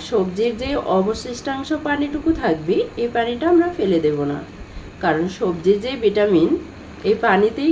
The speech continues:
কিন্তু চলে গিয়েছে। এই পানিটাও আমরা সবজির কাজে ব্যবহার করব। পাঁচ মিনিট রান্না করে নেব। দেখুন আমাদের সবজিটা সেদ্ধ করা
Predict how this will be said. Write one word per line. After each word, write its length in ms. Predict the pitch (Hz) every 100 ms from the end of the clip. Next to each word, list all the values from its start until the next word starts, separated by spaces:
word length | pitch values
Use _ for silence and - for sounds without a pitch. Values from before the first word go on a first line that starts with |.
| 330
কিন্তু 240 | 311 330 480 508 -
চলে 220 | 220 175 151
গিয়েছে। 440 | 147 147 147 - 175 - - - - - - - - - 185
এই 60 | 190
পানিটাও 420 | 196 190 208 262 262
আমরা 180 | 254 277 466 - - - - - -
সবজির 400 | 294 220 240 285 269
কাজে 260 | 254 285 466 - 220
ব্যবহার 400 | 165 165 185 151 -
করব। 240 | 147 139 - - - - 190 - - - - - - - - 254
পাঁচ 160 | 214 208 233
মিনিট 200 | 240 269
রান্না 240 | 262 254 254
করে 160 | 269 269 269
নেব। 160 | 269 370 466 - - - - - - - - - - - - - - - - - - - - - - - - - - - - - - - - - - - - - -
দেখুন 340 | 254 254 320 370
আমাদের 260 | 247 233 262 -
সবজিটা 440 | 220 196 220 233 240
সেদ্ধ 220 | 277 226 214 226
করা 180 | 226